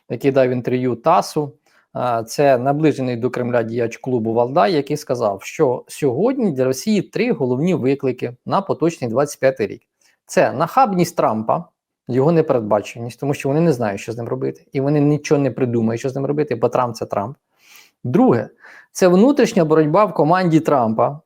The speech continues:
тому що вони не знають, якою буде команда завтра, це невизначеність.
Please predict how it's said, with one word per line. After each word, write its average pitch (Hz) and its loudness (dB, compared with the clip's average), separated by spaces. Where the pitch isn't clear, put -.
тому 165 4
що 170 0
вони 170 4
не 190 4
знають, 147 0
якою 143 0
буде 139 2
команда 139 0
завтра, 123 0
це - 0
невизначеність. 143 0